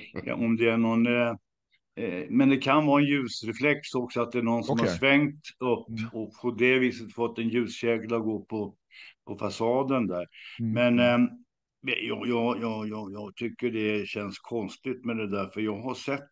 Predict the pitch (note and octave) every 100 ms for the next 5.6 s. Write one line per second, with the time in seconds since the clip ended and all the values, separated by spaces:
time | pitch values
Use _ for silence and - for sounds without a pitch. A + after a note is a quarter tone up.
0 | _ C#3+ C#3 - - _ - - B2 B2
1 | A#2+ C3 B2 - A2 C3 C#3+ A#2+ G#2+ A#2+
2 | A#2+ G2 G#2+ B2 - C3+ C#3 C3 A#2 A2
3 | - - - - F#3+ F#3+ F3+ E3+ D#3 -
4 | - G1+ - A2+ - _ - - - F#3
5 | A3 - G#3 G3 F#3